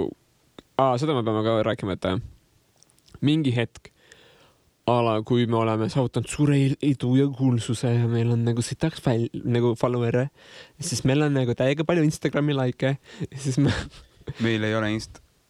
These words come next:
Speaker 1: Meil on Instagram, pohhui. Teoreetiliselt.
Speaker 2: Mul just jõudis kohale, et meil ei ole nagu, võiks ju, meil tegelikult
Speaker 1: Äh, tere, meil ei ole, meil on visuaalne meedia.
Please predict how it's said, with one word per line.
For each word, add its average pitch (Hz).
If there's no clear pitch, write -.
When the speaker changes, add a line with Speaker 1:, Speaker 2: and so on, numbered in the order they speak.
Speaker 1:
Meil 123
on 120
Instagram, 135
pohhui. 139
Teoreetiliselt. 175
Speaker 2:
Mul 156
just 208
jõudis 156
kohale, 170
et 151
meil 156
ei 151
ole 147
nagu, 117
võiks 131
ju, 90
meil 113
tegelikult 113
Speaker 1:
Äh, 107
tere, 180
meil 165
ei 165
ole, 170
meil 156
on 143
visuaalne 135
meedia. 104